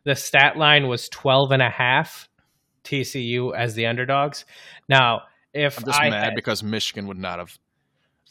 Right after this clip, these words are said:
Speaker 1: Oh,
Speaker 2: it,
Speaker 1: it
Speaker 2: it would
Speaker 1: would've
Speaker 2: have
Speaker 1: been
Speaker 2: not been like that if it was Michigan versus Georgia. I'm not saying Michigan would have won, but, like, it would have been, like, thirty-five twenty-five.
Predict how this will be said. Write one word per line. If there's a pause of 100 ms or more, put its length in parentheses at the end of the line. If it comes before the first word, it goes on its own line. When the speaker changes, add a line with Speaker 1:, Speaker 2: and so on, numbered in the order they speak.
Speaker 1:
Oh,
Speaker 2:
it,
Speaker 1:
it
Speaker 2:
it
would
Speaker 1:
would've
Speaker 2:
have
Speaker 1:
been
Speaker 2:
not
been
like
that
if
it
was
Michigan
versus
Georgia.
I'm
not
saying
Michigan
would
have
won,
but,
like,
it
would
have
been,
like,
thirty-five
twenty-five.